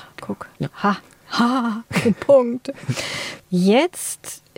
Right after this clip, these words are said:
Speaker 1: Who's Who, die Rubrik, wo ich einen Hinweis nach dem anderen
Speaker 2: Mhm,
Speaker 1: gebe.
Speaker 2: mhm,
Speaker 1: Und es
Speaker 2: mhm.
Speaker 1: ist praktisch unmöglich, es nach dem ersten Hinweis zu wissen.
Speaker 2: Mhm.
Speaker 1: Also bitte nicht nervös werden.
Speaker 2: Nein, nein.
Speaker 1: Okay?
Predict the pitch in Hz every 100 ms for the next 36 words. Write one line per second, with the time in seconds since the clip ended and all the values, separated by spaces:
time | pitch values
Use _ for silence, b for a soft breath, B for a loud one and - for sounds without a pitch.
0 | - 240 294 - - 285 240 208 269 208
1 | 196 180 - 226 - - 196 208 226 220
2 | 208 247 240 226 208 214 202 202 170 175
3 | 220 185 175 135 185 202 220 196 208 226
4 | - - 233 226 - 262 269 240 208 -
5 | 190 180 185 170 180 180 175 - 175 165
6 | 139 156 - 165 151 147 160 180 196 220
7 | 233 247 247 _ - - 220 196 220 220
8 | 202 156 - 165 147 123 208 208 233